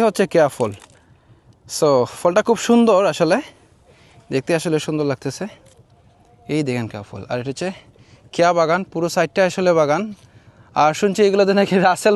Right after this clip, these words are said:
ভাইপার থাকে, খুবই সাবধান আসলে যারা আসবেন রাসেল ভাইপার। আমাদের শেষ ঘোরাঘুরি স্পট হচ্ছে এই ছেড়া দ্বীপ। এখান থেকে হোটেলে ব্যাক করবো, ব্যাক করে আমরা জাহাজের উদ্দেশ্যে যাব।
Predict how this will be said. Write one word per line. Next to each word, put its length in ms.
ভাইপার 260
থাকে, 280
খুবই 200
সাবধান 460
আসলে 300
যারা 240
আসবেন 320
রাসেল 340
ভাইপার। 280
আমাদের 460
শেষ 300
ঘোরাঘুরি 440
স্পট 320
হচ্ছে 280
এই 80
ছেড়া 300
দ্বীপ। 220
এখান 240
থেকে 220
হোটেলে 360
ব্যাক 240
করবো, 220
ব্যাক 260
করে 200
আমরা 240
জাহাজের 500
উদ্দেশ্যে 460
যাব। 200